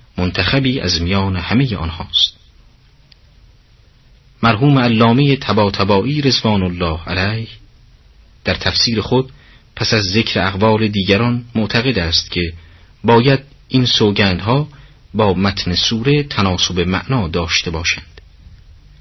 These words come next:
و لذا پس از بحثی مبسوط مصداق سوگندها را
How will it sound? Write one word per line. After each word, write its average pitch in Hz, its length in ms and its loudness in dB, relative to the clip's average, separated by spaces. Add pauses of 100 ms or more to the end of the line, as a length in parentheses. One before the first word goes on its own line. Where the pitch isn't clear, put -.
(320)
و 90 60 -2
لذا 92 500 0
پس - 260 -4
از 95 240 -2
بحثی 85 440 -4
مبسوط 113 600 -4 (520)
مصداق 127 560 2
سوگندها 90 840 0
را 107 260 -4